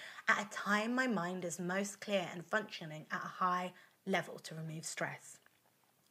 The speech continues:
Forgiveness. Forgiveness is such a vital part of our emotional self-care. If we are still carrying the weight of pain and anger on our backs, how can we really see the world in our best light and be emotionally mature? It's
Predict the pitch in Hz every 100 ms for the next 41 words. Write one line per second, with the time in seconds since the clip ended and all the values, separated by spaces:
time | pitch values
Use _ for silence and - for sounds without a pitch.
0 | - 208 151 175 156 151 - - - -
1 | - - - - - - 208 - 269 320
2 | 349 - 190 - - 233 - 254 202 214
3 | 226 208 - - 180 - 180 170 185 175
4 | 175 196 190 180 180 - 180 - - -
5 | - - - 202 330 415 349 339 - 220
6 | 220 220 240 240 170 170 233 - - 196
7 | - - 180 170 190 202 214 190 202 226
8 | 233 233 302 349 - - - - - -
9 | - 262 302 - 370 381 226 196 208 226
10 | 220 208 202 202 180 151 151 151 175 180
11 | 170 147 151 - 185 185 170 165 175 170
12 | 165 - 170 170 165 214 214 170 - -